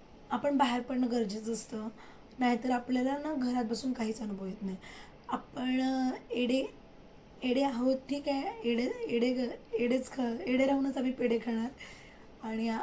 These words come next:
आपल्या एडेपणाचा खूप, खूप जगात फायदा घेतात लोक. तर असं,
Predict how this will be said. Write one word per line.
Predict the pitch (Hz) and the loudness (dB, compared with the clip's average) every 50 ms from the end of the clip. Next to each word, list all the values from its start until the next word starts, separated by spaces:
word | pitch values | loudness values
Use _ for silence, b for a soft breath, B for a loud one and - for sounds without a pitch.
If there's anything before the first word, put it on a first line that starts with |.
| - | -2
आपल्या | - 240 240 - 254 233 | -4 -4 -2 -2 -2 -2
एडेपणाचा | 233 226 220 226 233 - 233 226 214 208 254 233 | 0 0 0 0 0 0 -2 -4 -2 -4 -6 -6
खूप, | - - - 254 240 247 254 277 294 311 302 - - | -8 -6 -2 0 2 2 2 2 0 -2 -4 -6 -8
खूप | - 285 277 254 220 | -6 -4 -4 -2 -2
जगात | 208 240 226 220 220 208 - | -2 -2 -2 -2 -4 -6 -6
फायदा | - 226 208 202 208 | -8 -6 -6 -4 -2
घेतात | 214 220 202 - 214 220 214 233 | -2 -2 -2 -2 -6 -6 -4 -4
लोक. | 226 214 208 - 226 233 254 277 B B B B B B B - - - - | -4 -4 -4 -4 -2 -2 -2 -4 B B B B B B B -20 -16 -8 -4
तर | 240 233 233 | -4 -2 -2
असं, | 233 214 - - 262 226 226 226 220 220 220 226 | -2 -4 -4 -4 -4 -4 -2 -2 -2 -2 -4 -4